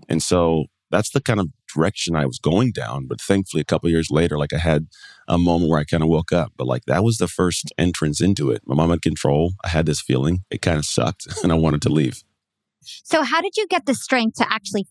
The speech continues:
Speaker 2: figure out how to get the skills to be able to compete? Because that was a short window of time to, you
Speaker 1: Mm-hmm.
Speaker 2: know, be in high school, get on the varsity team, go to college, uh, play football, go to the N F L.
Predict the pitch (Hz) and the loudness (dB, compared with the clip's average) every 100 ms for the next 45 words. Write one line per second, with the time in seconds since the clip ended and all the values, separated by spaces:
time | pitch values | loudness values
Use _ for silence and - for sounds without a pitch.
0 | - 254 247 208 160 170 - - - - | -2 0 2 2 0 -4 -10 -20 -20 -4
1 | 220 202 202 - - 196 175 226 - 196 | 0 0 -2 -4 -6 -4 0 -2 -2 -6
2 | - - 262 185 190 - - 208 208 180 | -4 0 0 2 -2 -4 -2 2 2 0
3 | 190 - 202 - 175 - 196 226 208 277 | -4 0 0 2 0 2 0 2 2 0
4 | 311 240 202 - 240 220 208 185 165 - | 0 -2 0 0 0 0 2 2 0 0
5 | 196 160 170 - 196 180 175 - - 165 | 0 0 -6 -2 0 0 -4 -8 -8 0
6 | 214 190 175 - 220 185 240 247 247 240 | 2 4 2 -2 -6 0 2 2 0 2
7 | 220 214 196 190 - 202 185 185 180 233 | 0 2 0 -4 -2 0 2 0 0 0
8 | 226 226 208 190 185 196 190 - 202 190 | 2 0 2 0 0 -2 -2 -2 -4 -2
9 | 185 185 208 220 214 202 190 190 190 190 | -2 0 2 2 0 0 0 0 0 -2
10 | 185 - - - 190 175 170 - 214 208 | -6 -10 -6 -2 0 0 -4 -2 0 0
11 | - 190 196 185 185 175 202 220 208 196 | 0 0 0 0 -2 -2 0 0 0 0
12 | 185 180 277 185 | 0 0 0 -2